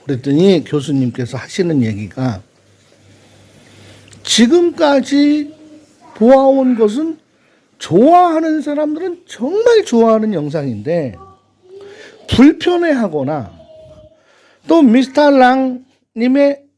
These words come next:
인상이라든지 음성이 조금 이렇게, 뭐라 그럴까, 그 아주 점잖고 단정해 보이는 이미지는 아니고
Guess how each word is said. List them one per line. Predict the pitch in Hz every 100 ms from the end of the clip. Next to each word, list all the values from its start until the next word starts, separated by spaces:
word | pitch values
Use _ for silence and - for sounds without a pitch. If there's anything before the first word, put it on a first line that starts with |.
| _ _ _
인상이라든지 | 220 269 269 262 240 214 180 185 202 -
음성이 | 214 285 247 147 139 175 104 87 _ _ _ _ _ _ _ _ _ _
조금 | - 392 415 - 359 254
이렇게, | 185 - 143 151 311 _ _ _ _ _ _ _ _ -
뭐라 | 175
그럴까, | - 156 139 - 165 _ _ _ - _ _ _ _
그 | 151 123 - _ _ _ _ _ _ _ _ _ _ -
아주 | - 214 262 - 349 339 302 _ _ _ _ _
점잖고 | - - 196 294 302 294 254 311 - -
단정해 | - - 220 285 381 359 320 220
보이는 | 226 214 233 214
이미지는 | 156 170 170 156 240 240
아니고 | 107 117 226 262 147 117 135 127